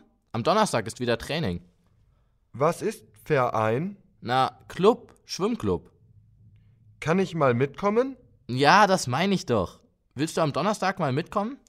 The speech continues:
Speaker 2: Ja, gerne. Um wie viel Uhr?
Speaker 1: Um sieben. Wir trainieren von sieben bis neun.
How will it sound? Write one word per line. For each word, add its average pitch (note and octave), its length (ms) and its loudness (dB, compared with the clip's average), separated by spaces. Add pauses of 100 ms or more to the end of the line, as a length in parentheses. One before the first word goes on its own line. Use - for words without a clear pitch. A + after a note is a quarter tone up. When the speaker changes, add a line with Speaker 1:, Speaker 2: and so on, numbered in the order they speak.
(380)
Speaker 2:
Ja, F3 480 2
gerne. G3 500 0 (400)
Um E3 340 0
wie G#3 120 -6
viel G3+ 260 -8
Uhr? G#3 380 0 (260)
Speaker 1:
Um C#3 220 2
sieben. A#2+ 360 -2 (680)
Wir A#2+ 100 2
trainieren F#3 460 2
von B2+ 380 0
sieben F3+ 440 -2
bis D3+ 160 0
neun. F#2+ 380 0